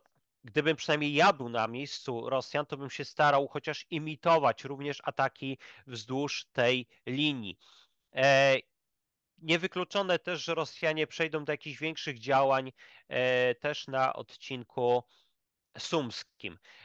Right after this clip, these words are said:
E, chociaż to akurat nie jest takie pewne. No pamiętajmy, że, e, tutaj na tym dość długim odcinku frontu, e, Rosjanie dysponują według szacunków Aleksandra Kowalenki,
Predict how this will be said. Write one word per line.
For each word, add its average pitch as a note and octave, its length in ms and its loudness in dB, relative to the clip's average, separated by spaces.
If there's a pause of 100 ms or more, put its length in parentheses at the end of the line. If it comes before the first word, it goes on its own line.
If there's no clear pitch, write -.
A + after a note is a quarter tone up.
E, C#3 220 4
chociaż E3+ 360 -4
to E3 100 0
akurat - 360 -4
nie D#3 80 -4
jest - 160 -6
takie D3+ 240 -4
pewne. G#2 420 -2 (200)
No D3+ 80 -4
pamiętajmy, D#3+ 680 0
że, C#3+ 360 2 (560)
e, C#3 540 2
tutaj E3+ 360 -4
na C#3+ 120 2
tym D3 180 -8
dość C3 260 -2
długim D#3 500 -6
odcinku B2 540 -6
frontu, B2 600 -4 (400)
e, C3 300 4
Rosjanie E3 460 -2
dysponują D3+ 640 -6
według C#3+ 300 -6
szacunków D3+ 680 -6
Aleksandra D3 600 -4
Kowalenki, C#3 920 -4